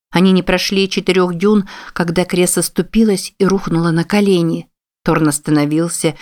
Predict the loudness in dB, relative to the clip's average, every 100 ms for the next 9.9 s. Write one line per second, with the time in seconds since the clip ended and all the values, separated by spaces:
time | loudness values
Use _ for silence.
0 | -8 0 0 0 -4 -2 -4 -4 -4 -2
1 | -2 -2 -2 -2 0 -2 -2 -8 -6 -4
2 | -2 0 0 0 -2 0 0 0 -4 -6
3 | -8 -8 _ _ _ _ _ 0 2 2
4 | 0 -6 _ _ _ _ _ _ -2 -2
5 | 0 -4 -2 -4 -8 -16 -16 -16 _ _
6 | -6 0 0 2 2 2 2 -2 -4 -2
7 | 0 0 0 -2 -2 -2 0 -2 -4 -8
8 | -8 -6 -4 0 -2 -2 -2 -2 -4 -6
9 | -4 -4 -4 -2 0 0 0 -4 -10